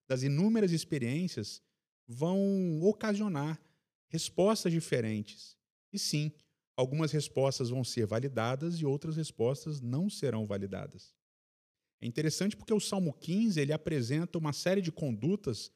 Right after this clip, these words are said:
validadas. E no final dele, Salmo quinze,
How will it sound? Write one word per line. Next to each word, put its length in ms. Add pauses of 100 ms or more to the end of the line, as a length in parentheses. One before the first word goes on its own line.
(240)
validadas. 880 (680)
E 60
no 100
final 340
dele, 480 (100)
Salmo 320
quinze, 540